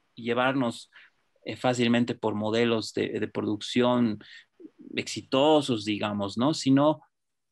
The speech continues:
tal vez abrir con cada película es abrir el camino, ¿no? Andar con un machete e ir abriendo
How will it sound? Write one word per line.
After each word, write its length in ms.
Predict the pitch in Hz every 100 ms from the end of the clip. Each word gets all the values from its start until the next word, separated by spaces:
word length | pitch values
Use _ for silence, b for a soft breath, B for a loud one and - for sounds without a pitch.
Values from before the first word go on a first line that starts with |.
| _ _ _ _ _ _ - _ -
tal 180 | 123
vez 180 | 143 160
abrir 300 | 139 127 147
con 160 | 143 123
cada 240 | 143 147
película 340 | 135 135 135 131
es 120 | -
abrir 320 | 110 127 135
el 140 | 113
camino, 460 | - 110 139 175 110
¿no? 120 | 110
Andar 240 | 120 123 -
con 160 | 117
un 60 | 117
machete 560 | 104 - 120 117 -
e 60 | 113
ir 360 | 107 117 120 107
abriendo 720 | 92 104 113 117 120 139